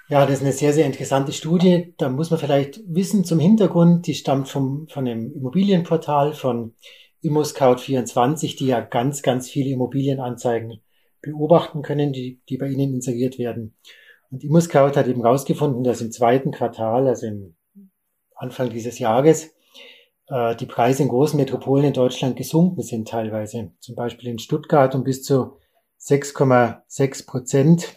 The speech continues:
bei bestehenden Einfamilienhäusern. Und tatsächlich finden sich solche Effekte auch in unserer Region. In Augsburg zum Beispiel hat man rausgefunden,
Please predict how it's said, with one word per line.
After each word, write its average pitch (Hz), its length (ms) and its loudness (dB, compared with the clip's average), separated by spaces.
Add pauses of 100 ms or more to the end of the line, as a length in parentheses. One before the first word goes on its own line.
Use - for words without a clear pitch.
(1800)
bei 117 640 2 (800)
bestehenden 127 480 -2
Einfamilienhäusern. 113 960 -4 (300)
Und 123 160 -8
tatsächlich 147 600 4
finden 139 260 0
sich 135 220 -6
solche 135 280 2
Effekte 143 400 0
auch 117 60 0
in 139 80 -6
unserer 143 320 -2
Region. 143 420 0
In 120 140 -4
Augsburg 147 480 -4
zum 143 140 -6
Beispiel 127 360 0
hat 123 100 -2
man 120 140 -2
rausgefunden, 131 720 -4